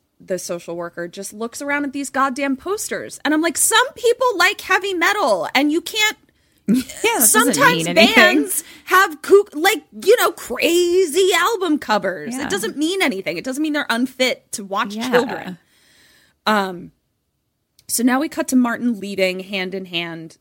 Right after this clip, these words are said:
Speaker 1: with the social worker. And Martin turns around and is like, "I'm gonna be okay. I got some sleep. I'll do better tonight."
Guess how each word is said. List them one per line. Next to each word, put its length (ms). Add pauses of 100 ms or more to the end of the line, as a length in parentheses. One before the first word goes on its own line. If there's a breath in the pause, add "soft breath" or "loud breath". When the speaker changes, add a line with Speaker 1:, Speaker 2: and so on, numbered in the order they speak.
Speaker 1:
with 180
the 80
social 400
worker. 460 (340 soft breath)
And 200
Martin 260
turns 320
around 220
and 140
is 80
like, 300
"I'm 160
gonna 220
be 180
okay. 540
I 80
got 300
some 180
sleep. 480
I'll 140
do 220
better 340
tonight." 580